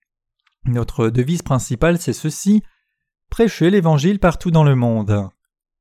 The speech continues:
Le but de notre ministère est la propagation de l'Évangile de l'eau et de l'Esprit, et les deux prochaines devises sont, « Se glorifier de l'Évangile du Seigneur » et « Persévérer dans l'espoir. »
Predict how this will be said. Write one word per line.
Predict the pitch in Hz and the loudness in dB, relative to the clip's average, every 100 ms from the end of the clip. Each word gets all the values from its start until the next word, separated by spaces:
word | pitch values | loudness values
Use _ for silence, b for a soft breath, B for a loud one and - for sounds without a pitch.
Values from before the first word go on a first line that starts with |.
| _ _ _ _ | _ _ _ _
Le | 117 113 | -2 -2
but | 127 180 | 0 2
de | 131 | 2
notre | 117 110 120 | 2 0 0
ministère | 120 123 127 - 156 135 | 0 0 -2 0 0 2
est | 107 | 0
la | 107 | -2
propagation | - 139 127 120 123 - 147 | 0 0 2 2 0 0 0
de | 113 | 0
l'Évangile | 107 110 110 127 110 | 0 -2 -2 -2 -2
de | 107 | 0
l'eau | 107 131 | 4 4
et | 123 | 2
de | 127 | 0
l'Esprit, | 131 - - 196 190 _ _ _ _ _ _ - | 0 -2 0 0 -2 _ _ _ _ _ _ -4
et | 160 | 2
les | 185 | 2
deux | 190 240 | 2 -2
prochaines | - 170 - 180 | -2 -2 2 2
devises | 156 143 151 190 131 | 2 2 0 -2 -4
sont, « | - - 185 208 _ _ _ _ | -4 -2 0 -2 _ _ _ _
Se | - 131 | -6 -4
glorifier | 120 127 156 180 - 196 | 0 0 0 0 -2 0
de | 139 | 2
l'Évangile | 123 127 123 147 | 2 0 0 -2
du | 127 131 | -2 -4
Seigneur » | 131 123 135 175 208 - _ _ _ - | -2 0 2 2 2 -2 _ _ _ -6
et « | 151 156 | -2 0
Persévérer | 202 - 180 156 156 208 | 0 0 -2 0 2 2
dans | 185 | 2
l'espoir. » | 143 - 143 135 117 110 110 | 0 0 2 4 4 0 -6